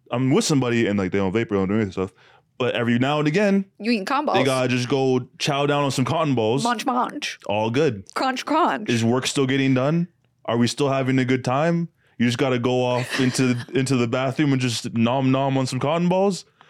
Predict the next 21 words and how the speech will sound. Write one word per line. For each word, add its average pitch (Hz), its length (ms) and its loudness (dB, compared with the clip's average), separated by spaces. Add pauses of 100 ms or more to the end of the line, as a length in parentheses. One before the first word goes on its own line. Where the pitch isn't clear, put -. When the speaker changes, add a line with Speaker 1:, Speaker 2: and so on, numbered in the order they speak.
(500)
Speaker 1:
They're 156 180 0
fine, 170 360 2
you 98 160 -4
Speaker 2:
When - 140 4
Speaker 1:
know? - 120 2
Speaker 2:
does 381 100 -2
it 403 120 0
become 370 380 0
too 392 220 2
much, 349 280 -2 (100)
though? 233 460 4 (120)
Speaker 1:
The 123 80 -2
cotton 139 280 -2
balls? 202 260 0
Speaker 2:
Yeah. 302 560 2
Speaker 1:
Well, 135 200 0
then 139 440 2
we're 120 120 0
getting 131 180 -2
into, 117 160 0
like, 104 220 -2